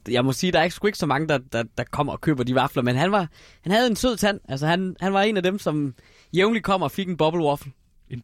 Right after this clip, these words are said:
Speaker 2: bubble
Speaker 1: Øh.
Speaker 2: waffle? Hvad er en bubble waffle?
Speaker 1: En bubble waffle?
Speaker 2: Ja.
Speaker 1: Jamen, det er sådan en, en, en friskbagt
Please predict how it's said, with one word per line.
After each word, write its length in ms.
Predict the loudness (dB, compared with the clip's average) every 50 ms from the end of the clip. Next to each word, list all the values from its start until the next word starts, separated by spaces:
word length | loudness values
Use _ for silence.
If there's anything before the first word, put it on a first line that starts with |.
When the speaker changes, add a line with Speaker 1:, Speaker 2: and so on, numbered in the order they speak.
| -4
Speaker 2:
bubble 200 | -2 0 0 0
Speaker 1:
Øh. 60 | -2
Speaker 2:
waffle? 240 | -2 -4 -6 -6 -10 -12 -10
Hvad 120 | -6 -4 -4
er 40 |
en 80 | -4 -2
bubble 260 | -2 -4 -4 -4 -4
waffle? 260 | -6 -8 -8 -10 -14 -20 -20 -20 _ -20 _ _ _ _ _ _ _ _ _ -8
Speaker 1:
En 60 | -2 2
bubble 240 | 2 2 4 4 2
waffle? 240 | 0 -2 -4 -8 -8 -6
Speaker 2:
Ja. 100 | -8 -8 -10 _ _ _ -20 _ _ _ _ -10
Speaker 1:
Jamen, 140 | -8 -4 0
det 80 | 2 2
er 40 | 2
sådan 240 | 2 2 0 0
en, 60 | 0 0
en, 220 | -2 -2 -2 -2 -2
en 140 | -4 -4 -4
friskbagt 540 | -2 -2 -2 -2 -2 0 -2 -2 -2 -2